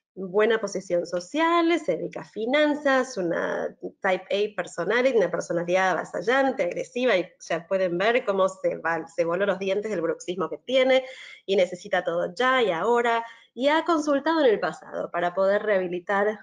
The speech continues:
su sonrisa, poder reconstruir un poco las piezas dentarias, y ha rechazado muchas veces la opción de, de ortodoncia porque no tiene la paciencia y el tiempo en su vida para dedicarse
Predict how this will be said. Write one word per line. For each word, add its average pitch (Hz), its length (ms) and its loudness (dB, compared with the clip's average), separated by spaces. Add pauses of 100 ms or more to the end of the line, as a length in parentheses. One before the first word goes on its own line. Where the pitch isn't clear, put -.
(200)
su - 220 -16
sonrisa, 262 760 0 (540)
poder 180 480 2
reconstruir 185 720 0
un 208 160 2
poco 196 540 2
las 170 140 -8
piezas 185 320 -6
dentarias, 269 880 0
y 233 140 0
ha 269 80 4
rechazado 294 640 0
muchas 302 420 -2
veces 180 640 -4 (100)
la 190 100 -2
opción 226 440 0
de, 233 120 2 (140)
de 190 100 -2
ortodoncia 220 500 0
porque 285 200 2
no 320 100 2
tiene 330 180 -2
la 349 120 2
paciencia 302 720 2
y - 20 6
el 202 160 0
tiempo 240 260 2
en 214 120 4
su 208 160 -2
vida 262 260 2
para 214 160 2
dedicarse 214 720 0